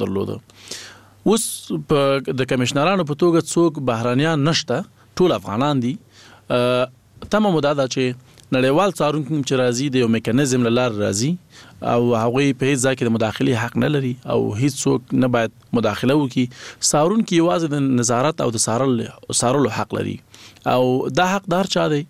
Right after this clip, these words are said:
موږ، اه، په، م-، پارلماني ټاکنو کې هم دعوت ورکړی و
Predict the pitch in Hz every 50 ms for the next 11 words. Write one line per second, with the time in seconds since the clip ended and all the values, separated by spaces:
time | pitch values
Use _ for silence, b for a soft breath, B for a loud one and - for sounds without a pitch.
0 | B B B B B B B 151 170 160 160 _ - 175 165 165 160 156 151 151
1 | 143 139 - - _ _ - 139 131 123 - 135 131 127 127 127 123 123 - _
2 | - 127 127 127 123 123 123 120 123 139 135 135 139 143 147 170 180 - 165 156
3 | - 170 160 147 - 160 151 151 151 147 131 135 135 147 160 - 151 139 135 -
4 | 143 139 135 131